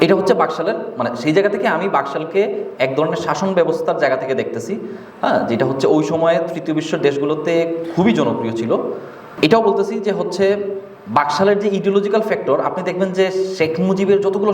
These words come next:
সাক্ষাৎকার আছে সেখানে ভয়াবহ লেভেলের দিশেহারা অবস্থায় পাচ্ছেন, উনি এত জগা খিচুড়ি পাকাচ্ছেন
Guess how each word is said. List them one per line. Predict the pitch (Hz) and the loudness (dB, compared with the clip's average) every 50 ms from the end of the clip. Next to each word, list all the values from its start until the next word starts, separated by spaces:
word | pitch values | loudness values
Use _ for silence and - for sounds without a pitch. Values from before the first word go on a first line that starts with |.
| 208 | 0
সাক্ষাৎকার | 202 196 190 180 170 170 175 156 - | 0 -2 -4 -6 -4 -2 -2 -2 -2
আছে | - 165 - - | -2 -4 -6 -4
সেখানে | 147 151 170 175 156 135 | -4 -2 0 0 0 2
ভয়াবহ | 135 156 175 170 180 185 190 | 4 4 4 4 2 2 2
লেভেলের | 196 196 190 175 156 - - | 2 2 2 0 0 -2 -2
দিশেহারা | 143 151 202 180 170 170 160 - | -2 0 0 2 2 4 2 2
অবস্থায় | - - - - 131 131 | 0 -2 -4 -4 -4 -4
পাচ্ছেন, | 127 - - 110 98 - - - - - - - 123 | -4 -4 -4 -6 -8 -8 -10 -14 -16 -18 -10 -4 -2
উনি | 139 156 143 156 | 2 2 2 2
এত | 170 170 175 - | 2 0 0 2
জগা | - 147 165 165 | 2 2 2 2
খিচুড়ি | - 214 - 226 220 - | 0 -2 -4 -4 -2 -2
পাকাচ্ছেন | 185 - 196 185 - 196 | -2 -2 -2 -4 -4 -4